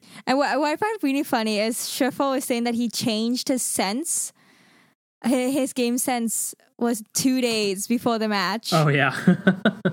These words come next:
Speaker 1: Like, how do they, I'm always seeing, like, "Oh, I changed my game sense." And jokes about, like, "Oh, how,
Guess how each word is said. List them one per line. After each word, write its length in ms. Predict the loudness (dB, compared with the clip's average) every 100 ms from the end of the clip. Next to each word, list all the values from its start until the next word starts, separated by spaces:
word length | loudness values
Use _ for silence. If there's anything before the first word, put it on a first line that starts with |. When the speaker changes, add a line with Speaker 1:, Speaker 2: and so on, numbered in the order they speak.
| -4 _ -20 -18 -16 -6
Speaker 1:
Like, 100 | -2
how 160 | 2 2
do 60 | 2 0 -2
they, 60 | -8 -6 0
I'm 120 | 2
always 260 | 2 2 0
seeing, 160 | 0
like, 140 | 0 0
"Oh, 140 | 0
I 160 | 0 0
changed 280 | -2 -4 -2
my 120 | 0
game 260 | 0 0 -2
sense." 560 | -2 -2 -2 -2 -4 -10 -20 _ _ -2
And 220 | 0 2
jokes 280 | 0 0 -2
about, 100 | -2
like, 160 | 0
"Oh, 200 | 0 0
how, 280 | 0 0 0